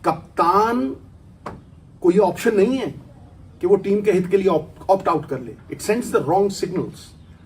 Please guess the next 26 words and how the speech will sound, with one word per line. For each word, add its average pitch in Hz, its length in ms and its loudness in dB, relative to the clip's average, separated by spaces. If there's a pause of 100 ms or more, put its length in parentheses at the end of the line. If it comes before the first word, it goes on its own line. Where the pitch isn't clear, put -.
(720)
तो 247 60 -2
मुझे 208 260 4
लगता 285 280 0
है 269 200 -2
कि 254 140 -6
चाहे 156 360 2
आपने 202 300 0
उसे 208 200 2
बाहर 143 260 -4
बिठाया 139 360 -2
हो, 254 300 0 (540)
चाहे 170 240 2
ऑप्शन 214 500 -2
दी 240 120 0
हो, 262 280 -2 (220)
तो - 60 -8
management 269 480 -2 (300)
cannot 254 480 2
give 214 240 4 (320)
a 156 80 -4 (140)
captain 233 340 0
the 208 100 2
option 180 360 2 (920)
to 190 180 0
sit 202 140 0
out। 147 200 -4